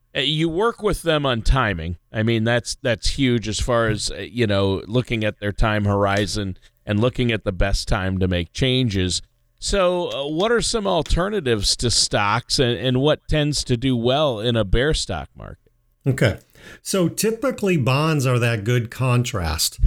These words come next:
Speaker 2: to the stock market. Unfortunately, bonds are not very attractive at all right now. But however, when the stock market crashed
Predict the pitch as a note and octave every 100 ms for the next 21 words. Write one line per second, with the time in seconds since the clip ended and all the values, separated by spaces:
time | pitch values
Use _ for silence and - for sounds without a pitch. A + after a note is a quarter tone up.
0 | - C#3 A2+ A2 B2+ G2+ - A2+ F2 -
1 | G#2+ G#2+ G2+ D3 B2+ C#3+ C3+ A2+ A2+ C3
2 | A#2+ A2 A2+ A2+ A#2 A2 G#2 B2 A2+ A2+
3 | A2 C#3 D#3 G2 F2 F2+ E2+ A2 C3 -
4 | - - - - C#3+ C#3 - - - -
5 | C#3+ F#3 D3 A#2+ B2 A#2+ - C#3+ D3 C3
6 | B2+ A2+ - - C#3+ A#2 G2+ - -